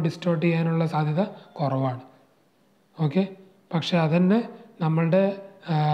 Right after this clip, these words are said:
timber ഫോം വർക്ക് ആണെങ്കിലോ അത് എന്ത് ചെയ്യും? ആ, shrink ചെയ്യാനും അതേപോലെ distort ആവാനുള്ള സാധ്യത, ഓക്കെ, ആ, ചിലപ്പോൾ വേ-,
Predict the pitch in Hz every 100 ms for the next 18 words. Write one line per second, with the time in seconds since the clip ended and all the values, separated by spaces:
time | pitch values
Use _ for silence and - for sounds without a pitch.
0 | 151 151 - 165 170 190 196 190 185 185
1 | 185 180 170 165 165 - - - _ -
2 | 170 151 233 262 - - - _ _ _
3 | - 180 170 180 175 170 - - - _
4 | _ _ - 185 180 180 185 180 175 180
5 | 170 165 170 165 - - _ 175 170 165
6 | 170 170 165 - - 165 165 160 160 156
7 | 156 160 160 151 156 151 170 - - -
8 | _ _ - 170 151 196 202 - - _
9 | _ _ _ _ 180 156 156 170 151 170
10 | 156 175